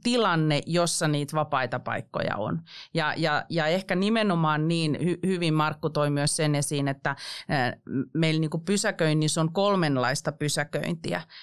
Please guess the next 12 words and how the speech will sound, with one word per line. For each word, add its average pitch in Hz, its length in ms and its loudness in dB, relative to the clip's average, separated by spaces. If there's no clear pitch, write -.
Ää, 147 180 0
ja, 147 260 0
ja 156 140 0
nyt 185 200 2
kun 165 220 0
puhutaan 156 560 2
asukaspysäköintitunnuksen 143 1900 0
hinnasta 151 720 2
ja 139 180 0
sen 170 240 2
mahdollisista 147 840 0
korotuksista, 147 880 -2